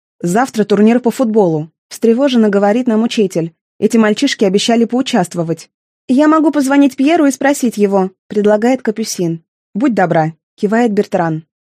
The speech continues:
Капюсин три раза набирает номер Пьера, и все три раза безрезультатно.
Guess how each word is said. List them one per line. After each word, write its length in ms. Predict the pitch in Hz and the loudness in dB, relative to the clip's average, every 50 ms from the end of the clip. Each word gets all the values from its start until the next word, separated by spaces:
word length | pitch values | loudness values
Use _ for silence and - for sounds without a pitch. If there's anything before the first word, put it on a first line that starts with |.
| _ _ _ _ | _ _ _ _
Капюсин 460 | 247 247 - 269 247 - 311 311 311 | -4 0 0 -2 -2 0 2 0 2
три 180 | - 254 226 226 226 | 2 4 2 4 4
раза 260 | 240 262 262 233 233 | 2 2 2 2 2
набирает 480 | 208 196 190 208 208 226 233 220 208 | 2 2 2 2 2 4 2 2 2
номер 320 | 220 214 214 214 202 190 190 | 2 2 2 2 2 0 0
Пьера, 440 | - 185 190 233 269 269 220 170 160 | -2 0 0 2 2 2 0 -2 -4
и 200 | - _ 202 196 | -6 _ -10 -8
все 220 | - - 294 302 | -4 -4 -4 -2
три 200 | - 254 226 214 | 0 0 0 2
раза 300 | 214 220 254 254 254 247 | 2 2 0 2 0 -2
безрезультатно. 920 | 214 220 202 214 208 214 208 247 254 233 233 190 175 - 165 156 156 160 | 0 0 0 0 0 0 0 0 0 0 0 -2 0 -2 -4 -4 -4 -8